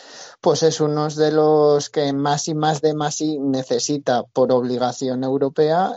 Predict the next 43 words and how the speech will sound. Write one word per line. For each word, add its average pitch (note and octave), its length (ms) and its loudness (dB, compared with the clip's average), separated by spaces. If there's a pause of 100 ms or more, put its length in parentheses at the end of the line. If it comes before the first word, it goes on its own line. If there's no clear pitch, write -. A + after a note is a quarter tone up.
y C3+ 180 -2
que B2+ 200 -2
más B2 300 -4
y B2+ 80 -4
más B2+ 240 -4
de B2+ 80 -2
más C3 260 -6
I, C#3 260 0
pues, A#2 600 0
representa A#2+ 580 -4
en C3+ 120 -2
España. C3 520 -4
Hablábamos B2 540 0
antes C3 300 -2
de C3+ 100 2
Valladolid, B2+ 640 2
pues A#2 400 2
hay A#2+ 560 -2
muchos B2+ 420 -2
motores C3 600 0
del, B2+ 640 2 (320)
del B2+ 340 0
grupo C#3+ 400 2
Renault C3+ 480 -2
se C#3+ 160 -6
han B2+ 160 -6
hecho B2+ 380 0
a B2 60 2
lo B2+ 120 0
largo B2+ 320 2
de B2+ 80 2
los B2+ 220 -2
años C3+ 420 -4
y, B2+ 420 -8
y B2 180 -2
eso B2 260 2
no C#3 160 0
es C#3 80 -4
un C#3 400 2
desarrollo C3+ 640 2
que B2 160 -4
se C3 100 -4
haga B2+ 540 2